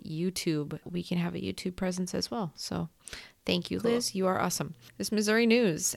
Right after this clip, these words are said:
Speaker 1: A Missouri woman gives birth in the Walmart toilet paper aisle.
Speaker 2: No.
Speaker 1: Yes.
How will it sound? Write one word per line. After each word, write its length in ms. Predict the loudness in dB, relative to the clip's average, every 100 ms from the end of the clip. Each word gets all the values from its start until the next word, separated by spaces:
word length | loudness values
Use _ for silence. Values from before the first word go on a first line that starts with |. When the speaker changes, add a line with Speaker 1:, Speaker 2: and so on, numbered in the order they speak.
| -2
Speaker 1:
A 240 | 0 0
Missouri 400 | 2 2 2 2
woman 340 | 4 4 6 2
gives 300 | 2 0 2
birth 320 | 2 2 0
in 160 | 0
the 120 | 2 4
Walmart 600 | 4 4 6 4 2 -2 -8
toilet 380 | 0 2 4
paper 360 | 2 0 2 2
aisle. 380 | 4 4 2 0 -8 -20 -16 -6
Speaker 2:
No. 720 | -4 -2 -2 -2 -2 -4 -6 -8 -20 -4
Speaker 1:
Yes. 600 | -2 0 -2 0 0 0